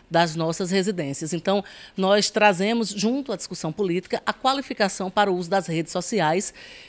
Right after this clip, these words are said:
com a jornalista Ana Ruth Dantas, que é destacada, né, tem um papel destacado nesse trabalho, e as redes sociais têm uma importância muito grande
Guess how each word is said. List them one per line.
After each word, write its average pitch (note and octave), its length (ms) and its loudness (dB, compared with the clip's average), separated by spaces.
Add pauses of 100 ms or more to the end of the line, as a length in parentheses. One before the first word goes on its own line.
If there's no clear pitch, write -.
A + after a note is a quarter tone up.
(180)
com F#3+ 400 2
a F3+ 80 4
jornalista F3+ 520 2
Ana G#3 100 2
Ruth F#3 240 0
Dantas, D#3 560 -2
que D#3 320 -4
é D3+ 60 0
destacada, E3 760 2
né, D3 80 -4
tem D#3+ 100 -6
um D#3+ 60 -6
papel E3 240 -2
destacado D3 640 -2 (400)
nesse E3 800 0
trabalho, E3+ 600 2 (200)
e A3 80 4
as G3+ 140 4
redes E3+ 200 -2
sociais F3+ 400 0
têm G3+ 140 -8
uma F#3+ 60 -4
importância F3 480 -8
muito E3+ 260 -4
grande D#3 420 -2